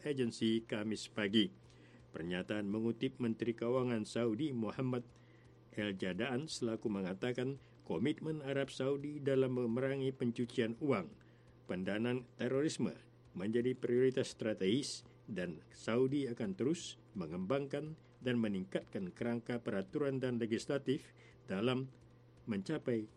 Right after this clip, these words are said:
tujuan tersebut. Harian The Times memberitakan hari Rabu, lebih dari empat puluh mantan duta besar Inggris menghimbau Perdana Menteri Theresa May memperpanjang masa keanggotaan Inggris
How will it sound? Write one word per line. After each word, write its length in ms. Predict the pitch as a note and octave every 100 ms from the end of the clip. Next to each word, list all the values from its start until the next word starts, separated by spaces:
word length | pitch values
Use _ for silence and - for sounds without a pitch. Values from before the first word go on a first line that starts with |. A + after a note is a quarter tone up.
| - A#2+
tujuan 480 | G#2 C#3 A2+ F#2 F2+
tersebut. 480 | - - G#2+ F#2+ F#2+ - - - - - - - - - - - - - - - - - - - - - - - - - - - - - - - - - - - - - - - - - - - -
Harian 400 | G2+ A#2 B2+ A#2+
The 160 | A#2+ A#2+
Times 400 | E3 G3 G#3 -
memberitakan 800 | F3 D#3 C#3 A#2 F2+ F2+ E2 E2+
hari 240 | G2 G#2+
Rabu, 400 | A2 A2+ A2+ D#3+ -
lebih 240 | A#2+ C3
dari 240 | B2 C3 B2+
empat 240 | A#2+ A#2 A#2
puluh 320 | C#3+ D#3+ D3
mantan 480 | C#3+ D3 D3 C#3 C#3
duta 240 | C3 C3
besar 320 | B2 B2+ B2+ A2
Inggris 480 | G#2 B2 B2 C#3 -
menghimbau 560 | B2 A2 C3 C3+ C3 C3+ C3+
Perdana 400 | A#2+ B2+ B2 A2+
Menteri 320 | G#2 B2 C3
Theresa 480 | C3 A2 B2+ - G#2
May 400 | G2+ A#2 E3 F3+ - - - -
memperpanjang 880 | G2 A2 G2+ G2 C3+ D3 C#3+ D3
masa 480 | C3 A#2+ B2+ - C3
keanggotaan 720 | C3+ A#2+ A2+ A#2+ A#2 A2 G2
Inggris 400 | A2 A2+ A#2+ C3